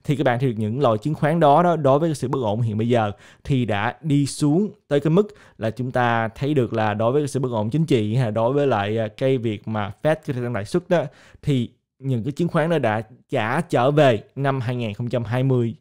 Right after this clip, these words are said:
sau khi mà có dịch bệnh rồi, có nghĩa là đã xóa hết tất cả cái sự tăng trưởng của năm vừa rồi.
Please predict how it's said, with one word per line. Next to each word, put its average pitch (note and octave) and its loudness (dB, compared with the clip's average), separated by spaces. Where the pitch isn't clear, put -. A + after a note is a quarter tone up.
sau D3 2
khi C#3+ -2
mà A#2 -2
có B2+ -2
dịch A#2+ -6
bệnh A2+ -2
rồi, A#2+ 4
có - -6
nghĩa A#2+ 0
là B2 0
đã G#2+ -2
xóa D3 0
hết F3 2
tất G#3 4
cả A2+ 2
cái C#3+ -4
sự B2 -6
tăng B2+ -4
trưởng A2 -4
của C3 -4
năm C3 -2
vừa A#2+ 0
rồi. A2 2